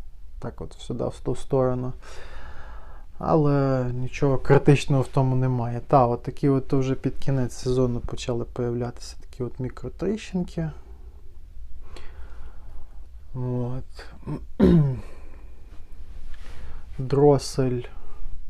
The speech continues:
Дросель класно працює, все, огонь. Був один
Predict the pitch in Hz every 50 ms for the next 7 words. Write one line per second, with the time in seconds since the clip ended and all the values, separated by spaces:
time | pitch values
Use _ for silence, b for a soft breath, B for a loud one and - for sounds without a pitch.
0 | - - - - - - - - 131 131 131 - - - 120 - - 160 190 208
1 | - - 196 185 - - 165 165 - - - 160 156 143 - - - - - -
2 | 123 120 120 120 113 143 160 165 165 160 - - - b b b b b b b
3 | b b b b b b b b b b b - - - 139 135 131 131 131 131
4 | 131 139 131 131 131 131 127